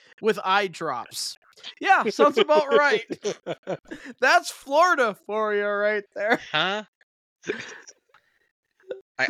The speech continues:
Speaker 3: I, I say again.
Speaker 1: <laughs>
Speaker 2: The Florida man allegedly put eye drops in the nephew's meatball sandwich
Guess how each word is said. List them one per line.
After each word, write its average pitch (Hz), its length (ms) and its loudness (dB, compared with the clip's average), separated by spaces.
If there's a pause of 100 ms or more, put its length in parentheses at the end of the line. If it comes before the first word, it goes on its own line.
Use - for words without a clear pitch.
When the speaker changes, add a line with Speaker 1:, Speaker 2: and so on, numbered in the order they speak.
Speaker 3:
I, - 200 4
I 131 60 2
say 190 260 -2
again. 131 440 0 (520)
Speaker 1:
<laughs> - 180 -8 (340)
Speaker 2:
The 151 140 0
Florida 262 380 0
man 262 360 2
allegedly 220 540 -2
put 226 240 -6
eye 196 220 4
drops 190 360 -2
in 175 120 -8
the 160 40 -12
nephew's 170 380 -10
meatball 175 460 0
sandwich 170 440 0